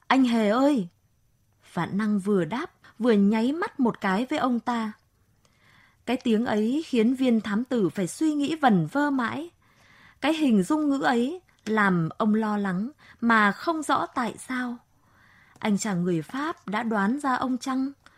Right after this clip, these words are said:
Ông cũng không biết nên cho là thế nào nữa. Nhưng làm sao mà Vạn Năng có thể nhận ra được tư cách nhà thám tử của ông? Cái bí mật chỉ mình ông biết. Thế nhưng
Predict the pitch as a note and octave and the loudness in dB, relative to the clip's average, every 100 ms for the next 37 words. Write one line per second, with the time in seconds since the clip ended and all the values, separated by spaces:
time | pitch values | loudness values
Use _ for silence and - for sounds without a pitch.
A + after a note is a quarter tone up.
0 | _ - - _ B3+ B3+ B3 B3+ C#4+ - | _ -20 -20 _ 2 4 2 0 -6 -6
1 | D#4+ D#4 F4 G4+ _ _ _ B3+ D4 D4 | -4 0 -2 -2 _ _ _ -2 0 0
2 | C#4 D4 C#4+ A#3 B3+ D4+ B3+ F#3+ E3+ F3 | -2 -4 -2 -2 -2 -2 0 0 0 -2
3 | C4+ F4+ _ _ _ _ _ _ G#3+ A3 | -6 -10 _ _ _ _ _ _ 0 2
4 | A3 G#3+ A3 G#3+ F#3 - C#4 C#4+ B3+ F#3+ | 2 2 0 0 -2 -4 -4 0 0 2
5 | G#3 A3 C#4+ C#4+ E4 D#4+ G3 F#3+ A3+ C#3+ | 0 0 -4 -4 -2 0 2 2 0 -2
6 | D#4 C4+ A#3 - - D4 C#4+ G4 - A#3+ | -4 -2 -2 -2 -2 -2 -2 -6 -6 -4
7 | G3 - F3 A3 - B3 F3 F#3 E3 C4+ | -4 -4 -4 -6 -2 -2 0 -2 -2 -2
8 | C#4 C#4+ _ _ _ - - - - A3 | -4 -8 _ _ _ -20 -20 -12 -6 0
9 | G#3+ B3 D4 A3 - G#3 D#3+ F3+ E3+ D3 | 0 0 0 -4 -4 -4 0 0 0 -2
10 | - G#3 G#3 C#4+ - _ _ _ _ _ | -2 -2 -2 -4 -6 _ _ _ _ _
11 | _ _ _ _ - A3+ C4+ B3+ A#3+ A#3 | _ _ _ _ -2 0 2 2 2 0